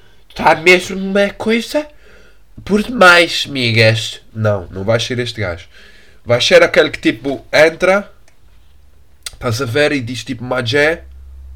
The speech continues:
hã? E que são chungas. Pronto. Ahm, sim, chungofobia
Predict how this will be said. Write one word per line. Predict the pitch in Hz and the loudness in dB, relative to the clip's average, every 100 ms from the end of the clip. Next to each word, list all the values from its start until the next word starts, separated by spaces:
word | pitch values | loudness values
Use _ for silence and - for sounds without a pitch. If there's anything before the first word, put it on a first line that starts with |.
| - 117 | -10 -4
hã? | 135 160 165 - - - - - - - - - | -2 -4 -8 -18 -20 -20 -20 -14 -10 -10 -12 -12
E | 110 | -10
que | |
são | - 127 | -6 -6
chungas. | 110 147 160 165 170 - - - - - - - - - - - - | -4 -6 -6 -8 -8 -14 -18 -20 -20 -20 -20 -20 -20 -20 -12 -12 -8
Pronto. | 104 - - - - - - - - - | -8 -8 -12 -20 -20 -20 -20 -20 -20 -10
Ahm, | 98 101 101 98 92 92 85 85 - - - - - | -4 -2 0 -2 -6 -12 -16 -20 -20 -20 -20 -20 -20
sim, | - - 110 110 - | -12 -8 -8 -10 -18
chungofobia | - 104 101 104 107 104 113 107 | -12 -6 -2 -2 -4 -4 -2 -2